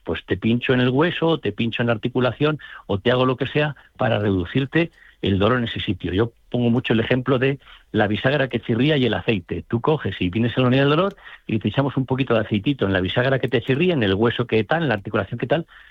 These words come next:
y deja de chirriar, pero sigue siendo la misma bisagra. Entonces es muy importante entender que no te puedes volver loco, que aunque se te quite el dolor,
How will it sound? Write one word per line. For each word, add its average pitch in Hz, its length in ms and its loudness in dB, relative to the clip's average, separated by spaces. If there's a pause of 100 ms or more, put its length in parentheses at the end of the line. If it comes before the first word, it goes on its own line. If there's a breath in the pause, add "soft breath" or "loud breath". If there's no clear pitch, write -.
(160 loud breath)
y 139 100 2
deja 165 220 0
de 131 120 -2
chirriar, 98 480 0 (280 soft breath)
pero 127 220 2
sigue 190 260 0
siendo 185 300 0
la 117 100 0
misma 156 280 0
bisagra. 143 540 -2 (340 loud breath)
Entonces 123 400 0
es 123 40 -2
muy 175 140 2
importante 170 560 0
entender 147 500 0 (460 soft breath)
que 127 100 -4
no 135 120 0
te 156 100 -2
puedes 156 240 0
volver 127 360 0
loco, 143 280 -2
que 92 120 -6
aunque 90 160 -6
se 95 100 -8
te 85 140 -6
quite 117 260 -2
el 135 80 2
dolor, 131 340 0